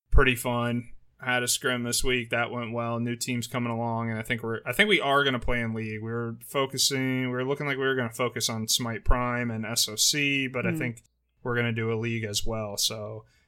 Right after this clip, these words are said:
Speaker 1: that grind will start up soon, and there will be a lot more Smite being streamed on my channel.
Speaker 2: Well, I mean, and also with League, I mean, that gives you opportunities to get scrims and just kind of practice together as a team.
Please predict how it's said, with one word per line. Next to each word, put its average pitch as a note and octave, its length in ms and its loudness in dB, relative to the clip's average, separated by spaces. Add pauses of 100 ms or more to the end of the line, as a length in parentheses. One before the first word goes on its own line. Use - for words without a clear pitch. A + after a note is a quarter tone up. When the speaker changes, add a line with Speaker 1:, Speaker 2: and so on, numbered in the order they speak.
(120)
Speaker 1:
that E3+ 280 6
grind F3 320 4
will E3+ 80 2
start D#3 320 4
up C#3+ 140 2
soon, C3 380 2
and B2+ 120 0
there B2+ 120 2
will B2 80 0
be B2 80 -2
a A#2 80 -2
lot A#2 180 -4
more A#2+ 320 -4
Smite C#3+ 460 -2 (280)
being B2+ 280 -2
streamed A#2 480 -6
on A2 120 -4
my A2 140 -2
channel. F2+ 280 -8 (1600)
Speaker 2:
Well, F#4+ 160 12
I D4+ 100 12
mean, C4+ 180 12
and A#3 200 8
also A3 280 6
with G3 140 2
League, F3+ 320 -2
I F3 40 -2
mean, F3 180 -2
that E3+ 200 -6
gives F#3 260 -2
you F3 140 0
opportunities E3 760 -2
to E3 80 -10
get D#3+ 180 -10
scrims D3+ 640 -6
and D3+ 220 -8
just D#3+ 160 -12
kind E3 200 0
of D#3+ 260 -2
practice D#3+ 400 2
together D#3 320 -4
as D#3+ 120 -4
a D#3+ 60 -6
team. D#3+ 560 -2